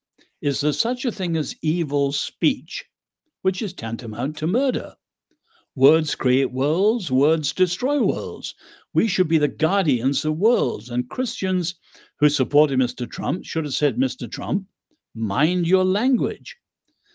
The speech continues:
An American reformation has to begin with a reformation of words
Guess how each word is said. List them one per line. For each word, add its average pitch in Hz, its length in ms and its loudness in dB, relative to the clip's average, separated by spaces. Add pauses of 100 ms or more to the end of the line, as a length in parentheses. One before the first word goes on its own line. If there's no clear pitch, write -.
(280)
An 151 100 2
American 156 720 2 (480)
reformation 135 800 2
has 139 260 2
to 151 140 -2
begin 127 360 0
with 135 140 2
a 147 80 2
reformation 127 720 0
of 151 160 0
words 185 920 -4